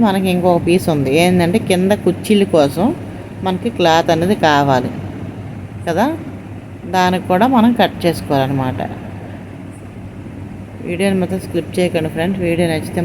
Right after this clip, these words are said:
మాత్రం లైక్ చేయండి, షేర్ చేయండి, సబ్స్క్రైబ్ చేయండి. ఓకేనా?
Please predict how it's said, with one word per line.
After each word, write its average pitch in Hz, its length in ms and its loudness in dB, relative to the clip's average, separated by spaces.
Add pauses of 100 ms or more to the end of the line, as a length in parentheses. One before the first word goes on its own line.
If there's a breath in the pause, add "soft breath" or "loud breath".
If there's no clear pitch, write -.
మాత్రం 170 220 -2 (100)
లైక్ 151 280 0
చేయండి, 147 340 0 (120)
షేర్ 160 240 0 (100)
చేయండి, 147 420 0 (580 loud breath)
సబ్స్క్రైబ్ 165 480 -2
చేయండి. 143 500 2 (760)
ఓకేనా? 160 320 -2